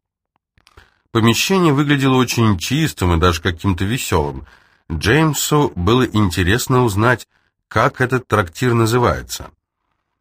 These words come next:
Когда Милдред переступила порог, Джеймс слегка поотстал, чтобы взглянуть на вывеску. Но на ней не было никаких обозначений.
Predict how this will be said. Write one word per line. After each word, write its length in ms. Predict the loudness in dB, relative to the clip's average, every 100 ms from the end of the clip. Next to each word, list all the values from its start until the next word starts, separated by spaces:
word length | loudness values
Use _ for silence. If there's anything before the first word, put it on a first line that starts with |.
| _
Когда 540 | -4 0 2 4 4 2
Милдред 500 | 2 2 2 2 0
переступила 580 | -2 -2 -2 -4 0 0
порог, 420 | 2 2 2 -2 -8
Джеймс 460 | 0 0 0 -4 -10
слегка 600 | -6 -2 -2 -2 0 0
поотстал, 640 | 2 0 0 -4 -2 -2
чтобы 340 | -2 -6 -4 -2
взглянуть 600 | -2 -2 0 0 -2 -2
на 200 | -2 0
вывеску. 600 | -2 -4 -10 -12 -14 -14 _ _ _ _ _
Но 360 | -2 2 4 4
на 140 | 2 2
ней 200 | 2 2
не 200 | 2 2
было 200 | 2 0
никаких 500 | 0 -4 -6 -6 -2
обозначений. 800 | -2 -2 -2 0 0 0 -4